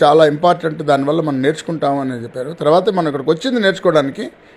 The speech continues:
కానీ బాడీ ఉండడం వలన, అది మర్చిపోవడం వలన మనం ఈ దాంట్లో మర్చిపోయి, మనం డబ్బు సంపాదించడంలోనూ, పేరు సంపాదించడంలోనూ ఎవరైనా మనం అనుకుంటారన్న దాంట్లో వస్తాను.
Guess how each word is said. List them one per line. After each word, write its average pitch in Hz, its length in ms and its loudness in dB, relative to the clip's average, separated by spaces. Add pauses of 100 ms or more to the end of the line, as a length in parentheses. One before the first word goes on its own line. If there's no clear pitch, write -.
(160)
కానీ 180 140 4
బాడీ 175 340 4
ఉండడం 214 360 6
వలన, 185 140 4
అది 175 120 0
మర్చిపోవడం 196 540 4
వలన 180 160 6
మనం 165 520 0 (580)
ఈ 151 680 2
దాంట్లో 202 400 4
మర్చిపోయి, 180 800 4 (440)
మనం 151 220 2 (1900)
డబ్బు 165 180 2
సంపాదించడంలోనూ, 170 840 4
పేరు 175 240 4
సంపాదించడంలోనూ 151 880 2
ఎవరైనా 156 260 4
మనం 147 140 0
అనుకుంటారన్న 151 500 0
దాంట్లో 135 280 -2
వస్తాను. 131 440 -6